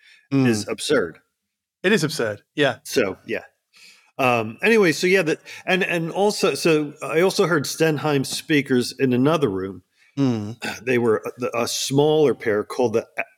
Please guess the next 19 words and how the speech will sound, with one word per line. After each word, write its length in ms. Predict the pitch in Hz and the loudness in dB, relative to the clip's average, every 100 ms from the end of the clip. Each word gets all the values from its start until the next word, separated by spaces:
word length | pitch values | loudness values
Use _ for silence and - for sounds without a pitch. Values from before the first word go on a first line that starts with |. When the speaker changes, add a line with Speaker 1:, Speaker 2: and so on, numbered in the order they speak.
| _ _ _ _ _ _ _ _ 95 87 82 _ _ _ _ | _ _ _ _ _ _ _ _ _ _ _ _ _ _ _
Speaker 2:
I've 180 | 104 123 | -4 -4
never 320 | 117 131 117 | 0 0 0
heard 120 | 110 110 | 0 -2
it 60 | |
pronounced, 340 | - 165 101 - | 0 -2 -2 -2
Alumine 600 | 135 151 135 127 110 104 | 0 2 4 2 0 -4
five 560 | - 131 131 123 123 - | -6 -2 -2 0 -2 -2
S 300 | 120 123 - | -6 -6 -8
E, 380 | 120 147 170 175 _ - - - - | 0 0 0 -4 _ -20 -20 -14 -6
and 240 | 131 139 | 0 4
those 140 | 151 127 | 4 2
Speaker 1:
Mm-hmm. 80 | |
Speaker 2:
are 20 | 127 | -4
seventy-one 1160 | - 160 135 131 120 110 120 139 139 139 117 | -4 -4 -2 -2 -2 -2 -2 0 0 -2 -6
thousand 600 | - 131 127 127 - 117 | -8 -4 -2 -2 -4 -6
four 200 | - 127 | -2 -2
hundred 440 | - - 196 110 87 | -2 -4 -2 -2 -6
a 60 | |
pair. 360 | - 101 87 | -6 -8 -8